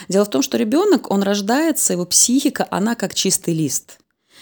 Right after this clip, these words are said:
Поэтому привет тем всем мамочкам, которые думают, что их несчастный двух-трёхлетний малыш, который топочет ногами, устраивает истерики, делает это назло. Нет, не делает он назло.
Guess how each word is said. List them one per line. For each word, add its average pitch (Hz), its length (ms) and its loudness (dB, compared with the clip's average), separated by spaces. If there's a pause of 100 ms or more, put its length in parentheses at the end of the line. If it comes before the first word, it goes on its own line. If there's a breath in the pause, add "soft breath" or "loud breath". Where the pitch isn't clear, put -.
(120 loud breath)
Поэтому 175 340 -4
привет 196 460 -2
тем 190 360 0
всем 156 520 0
мамочкам, 220 720 2
которые 180 380 -2
думают, 175 280 0
что - 160 -4
их 175 220 -4
несчастный 160 500 0
двух-трёхлетний 175 840 -2
малыш, 185 520 4 (280 loud breath)
который 175 340 0
топочет 180 600 -4
ногами, 170 460 0
устраивает 160 420 -2
истерики, 214 460 -2
делает 143 400 0
это 131 140 -8
назло. 117 480 -8 (440)
Нет, 135 320 -8
не 180 200 -6
делает 175 420 0
он 135 180 -8
назло. 123 380 -12